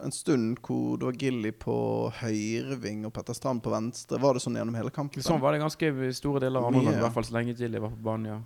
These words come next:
Speaker 1: Ja. Jeg ville jo tro at det er bedre omvendt.
Speaker 2: Mm.
Speaker 1: Men det er nå bare min, eh, min ukvalifiserte <laughs> mening.
Speaker 2: Ja.
Speaker 1: Men Gilly, så i hvert fall, som, når han har sin styrke i å skjære inn i banen og skyte, og ja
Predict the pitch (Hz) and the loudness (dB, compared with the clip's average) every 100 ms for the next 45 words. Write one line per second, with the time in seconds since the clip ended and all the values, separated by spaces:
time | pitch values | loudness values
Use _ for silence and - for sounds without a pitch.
0 | - 139 135 - 127 120 135 113 165 202 | -6 -4 -6 -8 -4 4 4 6 4 4
1 | 175 156 143 135 123 120 110 113 - - | 4 6 6 6 8 6 4 -2 -8 -16
2 | - - 120 107 - - 135 131 123 131 | -16 -8 -6 -6 -10 -6 0 4 4 4
3 | 156 123 113 110 107 101 101 107 107 113 | 4 4 4 0 -2 -4 -4 -4 -4 -4
4 | 110 113 - - - - _ - - 127 | -6 -10 -16 -20 -20 -20 _ -16 -4 0
5 | 117 113 117 123 120 - 113 98 117 117 | 2 2 2 2 0 2 4 4 4 2
6 | 117 117 120 120 113 110 - 139 135 131 | 2 0 0 -2 -2 -6 -4 0 2 2
7 | 127 135 123 120 127 127 - 110 110 - | 2 4 4 4 4 2 4 0 0 -6
8 | 117 - 156 - 139 143 143 127 101 - | -14 -6 -4 4 6 8 10 8 8 -2
9 | - 131 120 107 - 127 107 120 107 104 | 0 0 0 -2 -2 -2 0 0 0 0
10 | 117 110 - - - - 113 117 117 104 | 0 -2 -6 -20 -6 4 4 4 2 0
11 | 113 113 113 110 - 165 151 - - _ | -2 -2 -2 -4 2 2 2 -4 -20 _
12 | _ _ - 120 117 117 113 - - _ | _ _ -2 2 4 4 0 -4 -14 _
13 | _ _ _ _ _ _ - 120 | _ _ _ _ _ _ -4 -2